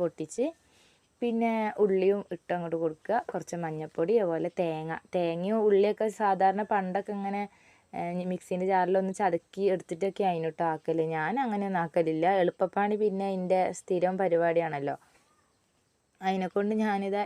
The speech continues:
എണ്ണയിലേക്ക് ഇതെല്ലാം ഇട്ട് വാട്ടിയിട്ട് പിന്നെ ആ, അതാ ചെറിയൊരു സ്റ്റീലിൻ്റെ പാട്ടുണ്ട്. ആ പാട്ടൊക്കെ ഒരു പാട്ട അരി ഇട്ടിട്ടാണ് കേട്ടോ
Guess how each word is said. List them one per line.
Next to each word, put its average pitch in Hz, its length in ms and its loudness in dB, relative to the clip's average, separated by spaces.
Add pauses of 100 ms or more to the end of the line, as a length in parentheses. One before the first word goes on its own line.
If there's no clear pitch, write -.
എണ്ണയിലേക്ക് 180 640 0
ഇതെല്ലാം 185 400 0
ഇട്ട് - 240 -2
വാട്ടിയിട്ട് 170 580 -2
പിന്നെ 190 220 -2 (800)
ആ, 196 160 4
അതാ 190 160 10 (100)
ചെറിയൊരു 196 440 4
സ്റ്റീലിൻ്റെ 180 520 0
പാട്ടുണ്ട്. 170 460 -2
ആ 170 160 4
പാട്ടൊക്കെ 180 420 0
ഒരു 180 180 2
പാട്ട 165 300 0 (240)
അരി 175 220 0
ഇട്ടിട്ടാണ് 165 420 -4
കേട്ടോ 160 160 -8